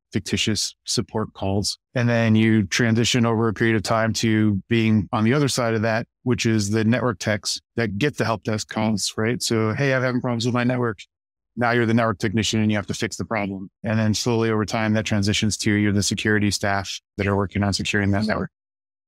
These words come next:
People that graduate that program have an opportunity to apply for a cyber apprenticeship.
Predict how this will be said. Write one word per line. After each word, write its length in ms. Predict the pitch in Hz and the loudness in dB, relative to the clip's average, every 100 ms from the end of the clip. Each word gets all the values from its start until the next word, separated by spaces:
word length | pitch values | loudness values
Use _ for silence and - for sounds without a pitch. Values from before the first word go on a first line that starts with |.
| _ _ _ _ _ | _ _ _ _ _
People 200 | 160 156 139 | 0 2 2
that 100 | 120 | 2
graduate 500 | 120 127 131 120 101 | 2 2 2 2 2
that 280 | 123 156 | 0 -2
program 600 | - 120 107 107 104 101 - | -2 -2 0 0 2 0 -2
have 180 | 117 107 | -4 -2
an 80 | 107 | -2
opportunity 720 | 104 82 123 113 107 104 104 | -4 -4 0 2 2 2 0
to 260 | - 107 | 0 0
apply 320 | 101 - 104 | 0 -2 -4
for 360 | 101 - 104 107 117 | -4 -6 -6 -4 -4
a 60 | |
cyber 420 | 101 - 110 104 | -4 0 0 0
apprenticeship. 640 | 104 - 127 110 - 110 | -4 -2 -4 -2 -2 -2